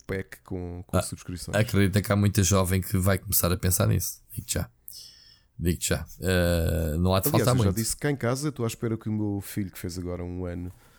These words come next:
Speaker 1: que cresça um bocadinho mais e que já que saiba utilizar o Netflix, ainda vai precisar de mais uns dois
Speaker 2: Claro.
Speaker 1: anos para isso, e provavelmente vou
Speaker 2: Vais
Speaker 1: renegociar o
Speaker 2: acabar.
Speaker 1: meu contrato em
Speaker 2: Yeah.
Speaker 1: casa para
Speaker 2: E,
Speaker 1: deixar de ter
Speaker 2: e,
Speaker 1: televisão.
Speaker 2: e acredito que os I S Ps vão se transformar perante esse, vão ter que oferecer,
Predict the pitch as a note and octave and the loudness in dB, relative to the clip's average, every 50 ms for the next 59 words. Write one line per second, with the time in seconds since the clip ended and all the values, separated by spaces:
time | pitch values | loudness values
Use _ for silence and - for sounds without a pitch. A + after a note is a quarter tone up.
0 | - _ _ - D#3 D3 - - - - A#2+ A#2 G#2+ - A2 G#2+ - - A2+ G#2 | -20 _ _ -20 -18 -16 -16 -16 -4 -2 0 0 0 0 -2 -4 -2 -2 -2 -2
1 | A2 G#2+ G#2+ G#2+ G#2+ G#2 G2 E2+ G2 F#2 - - - G2 F#2+ - - - G2+ G2 | 0 0 0 0 0 0 -2 -4 -6 -6 -6 -4 -4 -4 -4 -4 -2 -2 -2 -2
2 | F#2 F2+ F#2+ F#2 - G#2 G2+ F2 G2 F#2+ F2+ F3 E3+ G2 F#2 - - - - F#2+ | -2 -4 -8 -8 -6 -6 -6 -4 -4 -4 -4 -4 -6 -6 -6 -8 -8 -8 -8 -8
3 | G#2+ B2 - - - - F2 F2 E2+ E2 E2 - - - F2 E2 E2 F#2 F#2 F#2 | -8 -10 -12 -16 -12 -10 -8 -8 -8 -8 -8 -10 -8 -8 -8 -6 -6 -6 -6 -6
4 | F2 F2 F#2 F2+ F2+ F#2+ F#2+ E2+ G2 F#2+ F#2 F2 F#2+ F#2+ F2+ F#2+ A2 F#2+ F#2+ G2 | -6 -6 -8 -8 -8 -8 -8 -6 -6 -6 -4 -2 0 2 2 2 2 0 -2 -6
5 | A2 B2+ - - - - - - - - - - _ A#2 A2+ - A2 A2+ A2+ A2 | -8 -10 -12 -16 -18 -20 -20 -20 -20 -20 -20 -8 _ -4 -4 -2 0 0 2 2
6 | A2+ A#2 A2 A#2+ A#2+ A2 A2+ A#2+ G#2 G#2 G2 F2+ G2 - - F#2+ F#2+ F2+ E2 - | 0 0 -2 -4 -4 -4 -2 2 2 4 4 4 2 2 2 2 2 4 2 0
7 | - - B2 A2+ - A#2+ A#2 - B2 - F2+ - B2 B2 A#2+ C#3 B2 - - D3+ | -2 -4 -6 -4 -4 -4 -2 0 0 0 2 2 0 -2 -2 -6 -2 2 6 6
8 | C#3 C3+ C3+ B2 A2 A2+ C#3 C#3+ C#3+ C#3+ D3+ D#3 C3+ C3+ B2+ B2 - B2+ A#2 A#2+ | 8 8 8 6 6 6 6 6 6 6 6 6 6 6 6 6 4 4 6 6
9 | B2 A#2+ - A2+ G#2 G2+ G#2+ G#2 G2 - - G2+ F2+ G2 G2+ F#2+ - - F#2+ F2 | 4 4 4 6 6 6 6 6 4 4 2 2 2 4 4 4 4 2 2 0
10 | - - G2 F2 F2+ E2+ E2+ - - E2+ F2 F2+ F2+ - E2+ E2 - - D2+ D#2 | 2 2 2 2 2 0 0 -2 0 2 2 2 2 2 0 0 0 0 0 -2
11 | E2+ - - - - - - _ - G#2+ G#2+ - A#2+ - - G#2+ G2+ - - - | -4 -6 -10 -16 -20 -20 -20 _ 0 2 2 2 2 2 2 0 0 2 2 4
12 | G2+ G2 G2 G2 | 4 2 2 0